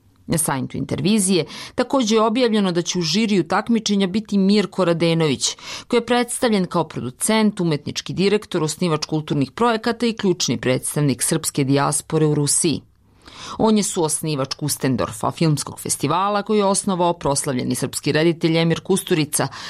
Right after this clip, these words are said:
koji je u više navrata izražavao podršku Kremlju. Istoričar Dejan Vuletić smatra da ovim učešćem Srbija šalje poruku da vodi prorusku politiku i da građani u Srbiji podržavaju Rusiju.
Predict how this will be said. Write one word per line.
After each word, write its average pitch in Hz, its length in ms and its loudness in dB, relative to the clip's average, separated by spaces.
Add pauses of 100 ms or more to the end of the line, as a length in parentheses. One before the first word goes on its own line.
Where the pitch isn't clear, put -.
(140)
koji 262 180 4
je 233 60 6
u 196 60 4
više 143 320 0
navrata 165 440 0
izražavao 135 560 0
podršku 120 560 -2
Kremlju. 98 440 -6 (1160)
Istoričar 302 600 0
Dejan 214 320 4
Vuletić 170 500 2
smatra 262 540 0
da 185 160 0
ovim 156 360 2
učešćem 202 460 -2
Srbija 233 380 0
šalje 226 300 2
poruku 240 480 0
da 208 120 2
vodi 180 280 0
prorusku - 540 -2
politiku - 600 -4
i - 100 0
da 262 100 2
građani 190 420 0
u 175 40 -6
Srbiji 214 420 0
podržavaju 165 680 0
Rusiju. - 420 -2